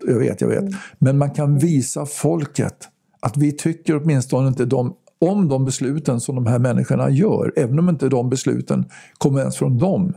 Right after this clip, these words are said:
Speaker 1: Utan
Speaker 2: Vi kan göra
Speaker 1: beslut
Speaker 2: som Ukraina. Stoppa i alla politiker i soptunnan.
Speaker 1: Ja, såg du den? Såg
Speaker 2: Ja,
Speaker 1: du den?
Speaker 2: såg den.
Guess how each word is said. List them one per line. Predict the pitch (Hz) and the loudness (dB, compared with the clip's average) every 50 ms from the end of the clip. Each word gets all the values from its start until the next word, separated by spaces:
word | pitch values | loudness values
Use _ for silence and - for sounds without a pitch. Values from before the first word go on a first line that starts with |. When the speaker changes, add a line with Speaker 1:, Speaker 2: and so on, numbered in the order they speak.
| - _ _ _ _ | -8 _ _ _ _
Speaker 1:
Utan | - 135 | -2 0
Speaker 2:
Vi | 131 - | 0 0
kan | 135 185 | 0 2
göra | 262 262 247 | 2 2 0
Speaker 1:
beslut | - - 147 - | 0 -2 -4 -4
Speaker 2:
som | 233 | -4
Ukraina. | - - 277 247 196 185 202 254 285 196 - 170 | -4 -4 -4 -4 -4 -4 -6 -6 -8 -8 -10 -12
Stoppa | - - - 233 - - 214 | -6 -2 -2 0 0 2 2
i | 208 | 4
alla | 220 220 208 190 | 4 4 2 0
politiker | 185 220 214 208 208 208 220 202 - 196 | 0 -2 -2 -2 -2 -2 -4 -2 0 0
i | 190 185 180 175 175 170 - - - _ - | 0 0 0 -2 -4 -6 -8 -14 -20 _ -20
soptunnan. | 202 - - 202 - _ - 214 220 202 175 156 - | -6 -4 -4 -4 -4 _ -2 -2 -2 -2 -6 -4 -4
Speaker 1:
Ja, | - - 117 123 - | -2 -2 -2 -2 -4
såg | - - 175 170 170 147 | -4 -6 -6 -6 -2 -2
du | 156 | 0
den? | 127 - - 52 - - _ _ _ _ _ _ _ _ _ _ _ _ _ - | 0 0 -2 -6 -8 -12 _ _ _ _ _ _ _ _ _ _ _ _ _ -10
Såg | - - 170 175 - | -8 -6 -4 -4 -2
Speaker 2:
Ja, | - 190 202 | 0 0 2
Speaker 1:
du | - | 0
den? | 220 185 | 0 -2
Speaker 2:
såg | 185 202 214 | -4 -6 -8
den. | 196 | -8